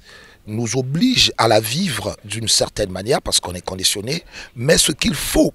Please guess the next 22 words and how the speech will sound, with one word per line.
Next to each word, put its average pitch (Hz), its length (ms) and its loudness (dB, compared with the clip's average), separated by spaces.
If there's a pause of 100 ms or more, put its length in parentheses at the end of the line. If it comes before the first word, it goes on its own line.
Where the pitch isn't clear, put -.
beaucoup 120 320 0
plus - 380 2
quand 123 280 -2
on 104 60 -6
est 90 160 -12
artiste 143 460 0
à 120 80 4
cet - 280 -2
endroit-là 110 360 -4
en 98 120 -6
Afrique, - 380 -6 (420)
c'est - 180 -4
pas 120 140 0
seulement 113 360 0
de 95 80 -6
vivre 110 420 -4
la 104 100 -2
situation 117 520 0
comme 127 240 0
étant 117 260 -2
une 113 120 -6
victime, 90 420 -6